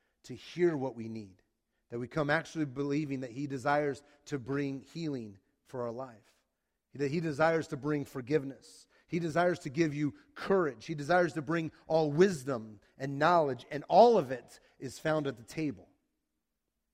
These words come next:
when we bring our needs and we meet Christ once again. So when you come this morning, would you come not out of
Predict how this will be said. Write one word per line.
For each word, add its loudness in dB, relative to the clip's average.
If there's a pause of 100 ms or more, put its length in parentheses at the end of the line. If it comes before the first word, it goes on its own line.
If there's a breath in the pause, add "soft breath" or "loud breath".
(460)
when -16
we -6
bring -4
our -2
needs -8 (420)
and -16
we -12
meet -10
Christ -16 (380)
once -20
again. -18 (1300)
So -14
when -2
you -4
come -4
this -14
morning, -16 (1040)
would -10
you -8
come -4
not -2
out -2
of -6